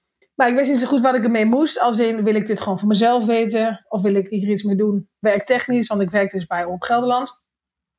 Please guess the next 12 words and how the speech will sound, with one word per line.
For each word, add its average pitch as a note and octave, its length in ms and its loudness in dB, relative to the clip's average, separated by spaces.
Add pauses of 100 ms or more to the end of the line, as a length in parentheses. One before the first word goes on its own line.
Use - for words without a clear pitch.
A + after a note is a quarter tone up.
(100)
En G#3+ 120 -2
toen C4 160 2
kwam B3+ 200 2
er A#3+ 60 0
een A3+ 60 -2
mailtje A3 320 0
van G#3 180 -2
mijn, G3 400 -2
eh, G3 200 -4
hoofdredacteur G#3+ 680 -2
die G3+ 180 -2
vroeg: - 320 -6